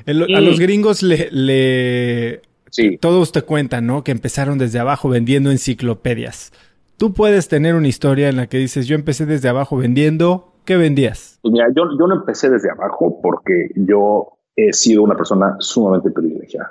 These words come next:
Speaker 2: y soy una persona cuando, los gringos dicen mucho esto del, el white privilege, ¿no? Los, los,
Speaker 1: Ajá.
Speaker 2: los blancos, los hombres blancos privilegiados. Y cuando yo les digo,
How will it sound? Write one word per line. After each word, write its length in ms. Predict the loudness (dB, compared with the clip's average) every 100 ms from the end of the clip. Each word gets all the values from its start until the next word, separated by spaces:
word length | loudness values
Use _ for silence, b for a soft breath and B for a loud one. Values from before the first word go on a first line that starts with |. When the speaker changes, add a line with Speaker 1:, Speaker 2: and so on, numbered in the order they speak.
| _
Speaker 2:
y 100 | -4
soy 280 | 0 2 2
una 180 | 2 0
persona 520 | -4 -2 0 -2 -6 _ _ _ _
cuando, 220 | -2 2 4
los 180 | 4
gringos 300 | 4 4 4
dicen 200 | 4 2
mucho 360 | 2 0 -2 -6
esto 160 | -2 0
del, 240 | 2 2
el 140 | 0 2
white 320 | 2 0 -2 -6
privilege, 680 | 0 0 -2 -10 -8 -10 -4
¿no? 220 | -4 -2
Los, 240 | -2 -2 0
los, 160 | 0
Speaker 1:
Ajá. 100 | 2
Speaker 2:
los 160 | 2 2
blancos, 340 | 0 0 -2
los 120 | -2 2
hombres 340 | 4 4 4
blancos 400 | 2 0 -2 -4
privilegiados. 800 | -4 -2 0 0 -2 -2 -6 -16 _ _
Y 80 | -4
cuando 280 | 0 2 4
yo 100 | 4
les 180 | 4
digo, 480 | 4 4 4 2 -2